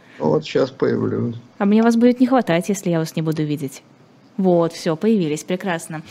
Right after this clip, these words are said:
Speaker 1: Вот это было единственное веселое в этом эфире,
Speaker 2: <laughs>
Speaker 1: наверное.
Speaker 2: Э, Санкт-Петербургский городской суд признал геноцидом блокаду Ленинграда. Это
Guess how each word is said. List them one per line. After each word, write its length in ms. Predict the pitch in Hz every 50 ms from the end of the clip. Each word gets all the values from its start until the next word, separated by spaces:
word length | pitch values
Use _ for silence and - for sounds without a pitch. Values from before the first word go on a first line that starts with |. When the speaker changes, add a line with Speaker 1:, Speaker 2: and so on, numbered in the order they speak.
| - - -
Speaker 1:
Вот 140 | 123 127 -
это 180 | 185 156 - 170
было 200 | 147 160 165 151
единственное 520 | 156 147 170 180 160 151 - - 160 143
веселое 480 | 147 143 139 - - 135 131 127 120 117
в 80 | 113
этом 260 | 117 117 - 117 113 123
эфире, 280 | 123 - - 120 113 104 - - 160 156 -
Speaker 2:
<laughs> 240 | - - - -
Speaker 1:
наверное. 560 | - 117 107 117 117 107 117 - 95 98 104 - - - - - 523 554 508 453 403 381 349 277 -
Speaker 2:
Э, 120 | - 180
Санкт-Петербургский 720 | 190 233 240 240 254 233 - 262 254 269 277 254 - - 208
городской 380 | 190 202 196 196 - - 214 202
суд 220 | 196 - 254 247
признал 280 | - 202 190 196 190 185
геноцидом 520 | 185 185 190 196 190 - 208 175 165 165
блокаду 360 | 165 170 170 - 180 170 170
Ленинграда. 760 | 160 165 160 165 170 175 175 196 247 302 311 262 247 233 220 226 - - - - -
Это 560 | 196 196 196 196 185 180 175 170 160 156